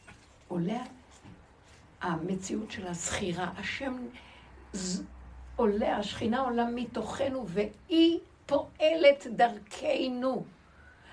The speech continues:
המציאות שלי בעולם עכשיו לא שלי, זה שלה. הבנתם מה אני מדברת? זה תהליך, וזה הגאולה. אז זה גאולת הפרט קודם כל, אחד כזה ועוד אחד כזה. אנחנו כבר מתחילים להרגיש את הגאולה. מה הגאולה?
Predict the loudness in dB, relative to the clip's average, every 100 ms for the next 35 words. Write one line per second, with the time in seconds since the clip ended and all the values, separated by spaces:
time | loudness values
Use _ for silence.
0 | 0 2 2 -2 -2 0 -2 -2 -4 -4
1 | -4 -4 -6 -8 -8 -6 -4 -4 -4 -4
2 | -4 -4 -6 -6 -4 -4 -4 -8 -12 -16
3 | -20 -20 -20 -20 -14 -6 -4 -4 -4 -2
4 | -2 -4 -6 -2 0 0 -4 -10 -20 -20
5 | -14 -10 -8 -6 -4 -4 -8 -10 -12 -6
6 | -4 -4 -2 0 0 0 0 0 2 2
7 | 0 -4 -20 -20 -20 -18 -4 2 4 4
8 | 0 -2 -4 -6 0 0 -2 -6 -4 -4
9 | -4 -4 -4 -4 -8 -6 -6 -4 -6 -6
10 | -8 -10 -10 -10 -10 -12 -18 -18 -12 -10
11 | -10 -12 -10 -10 -10 -8 -6 -4 -6 -8
12 | -10 -10 -10 -8 -8 -6 -6 -6 -6 -6
13 | -8 -8